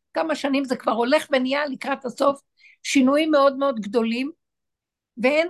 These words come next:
במה לאחוז, מרוב שהתאוצה היא מאוד גדולה, ואז הנשמות האלה מגשרים את המעבר של הגלות. מה שדסי אומרת, בוא נגיד, דוגמה,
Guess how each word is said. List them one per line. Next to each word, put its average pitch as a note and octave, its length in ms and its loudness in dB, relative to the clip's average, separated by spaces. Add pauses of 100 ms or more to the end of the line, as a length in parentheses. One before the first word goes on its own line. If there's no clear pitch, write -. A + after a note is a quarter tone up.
(100)
במה D4 280 0
לאחוז, D4 720 -4 (140)
מרוב C4 400 -2
שהתאוצה A#3+ 1800 -2 (600)
היא A#3 140 -2
מאוד A3+ 300 -4
גדולה, A3 540 -4 (1200)
ואז C#4 340 2
הנשמות A#3+ 560 0
האלה C4+ 220 4
מגשרים B3+ 880 0 (880)
את A#3+ 100 -2
המעבר A#3+ 480 -2
של C4 200 -4
הגלות. G#3+ 540 -4 (1400)
מה A3 120 0
שדסי D4+ 640 0
אומרת, G#3 520 0
בוא G#3 120 -2
נגיד, F#3 400 -4 (1000)
דוגמה, G#3 480 -2